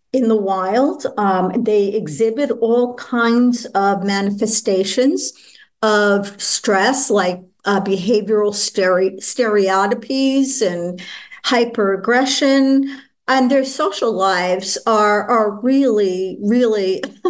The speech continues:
<laughs> uh, you know, messed up because they are, don't have a, a natural social life, um,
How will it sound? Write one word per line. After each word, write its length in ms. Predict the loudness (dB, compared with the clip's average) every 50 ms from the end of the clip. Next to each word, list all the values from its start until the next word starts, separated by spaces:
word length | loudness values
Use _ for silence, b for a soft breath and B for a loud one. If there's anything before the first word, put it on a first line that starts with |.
| -2 -2
<laughs> 360 | -6 -14 -16 -16 -18 -18 -10 -4
uh, 560 | 0 0 2 2 2 2 2 2 2 2 0 0
you 100 | -2 -2
know, 160 | -2 -2 -4 -4
messed 480 | -2 0 0 0 0 -2 -4 -4 -2
up 320 | 0 0 0 0 -2 -4 -6
because 480 | -6 -4 -2 0 0 0 0 -2 -4
they 220 | -2 0 0 2 0
are, 160 | 0 0 -2
don't 300 | -2 -2 -2 0 0 -2
have 640 | -4 -6 -4 -2 0 2 2 2 2 0 -2 -4 -6
a, 480 | -4 -2 0 0 0 0 -2 -6 -12 -10 _ -2
a 80 | 0
natural 880 | 2 2 2 0 0 0 -2 -2 -4 -2 -2 0 2 2 2 0 -2 B B B B B B B
social 640 | B -4 0 0 2 0 0 -2 -2 -2 -2 0
life, 460 | 0 0 0 0 0 -2 -4 -6 -10 -16 B B B B B B B B -2
um, 680 | 0 0 2 2 2 0 0 -2 -2 -4 -6 -6 -8 -12